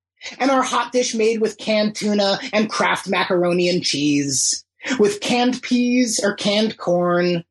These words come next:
topped with potato chips crushed to dust, or shoestring potatoes, or anything crunchy and sharp enough to remind us that we still have some fight left,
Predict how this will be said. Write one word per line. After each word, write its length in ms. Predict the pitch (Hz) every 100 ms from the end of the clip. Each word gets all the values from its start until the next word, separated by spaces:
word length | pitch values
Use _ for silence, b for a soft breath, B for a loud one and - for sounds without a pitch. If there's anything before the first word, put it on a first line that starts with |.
| B B -
topped 400 | - 262 262 -
with 160 | 196 -
potato 480 | 185 - 226 226
chips 400 | 220 254 226 -
crushed 440 | - - 226 - -
to 100 | 156
dust, 680 | 139 196 214 214 - - - _ B B
or 140 | 269
shoestring 680 | 262 - 294 262 - 180 160
potatoes, 1000 | 165 - 170 170 170 175 170 165 - - - _ B B
or 140 | 277
anything 500 | 285 302 262 247 180
crunchy 680 | 156 - 208 175 180 147 131 B
and 180 | 202 208
sharp 400 | - 214 196 -
enough 440 | 175 170 160 - B B
to 100 | 240
remind 460 | 214 202 196 196 190
us 220 | 190 -
that 140 | 175
we 100 | 185
still 300 | 185 - 220
have 220 | 185 175 -
some 220 | 147 127
fight 480 | - - 185 180 156
left, 560 | 151 143 127 - -